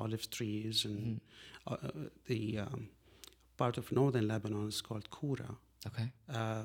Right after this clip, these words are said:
Speaker 1: they make great, um, olive st-, uh, um, olive oil.
Speaker 2: Yeah.
Speaker 1: But then there's the olive oil for personal consumption,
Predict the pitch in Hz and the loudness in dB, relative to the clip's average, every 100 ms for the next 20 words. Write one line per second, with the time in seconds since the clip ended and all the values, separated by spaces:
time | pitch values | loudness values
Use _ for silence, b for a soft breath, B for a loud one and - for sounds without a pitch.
0 | 156 - 120 120 - 120 117 - - _ | -4 0 4 4 4 0 0 -4 -12 _
1 | _ _ - 120 110 110 104 127 180 - | _ _ -4 0 0 0 -2 -4 -8 -16
2 | _ 120 123 120 - - 123 - 107 104 | _ 0 2 0 -4 -8 -8 -4 -6 -6
3 | 147 147 - - - - - - - - | -8 -10 -14 -10 -10 -8 -10 -12 -16 0
4 | 123 123 - 120 110 - _ _ 107 123 | 4 4 2 -2 -4 -10 _ _ 4 4
5 | 95 - - - 131 151 147 135 139 139 | 2 -8 -8 0 6 8 8 8 6 6
6 | 170 151 - 113 113 - - 139 135 117 | 6 8 8 6 6 0 2 2 4 4
7 | - 107 113 107 - 104 | 4 0 0 0 0 0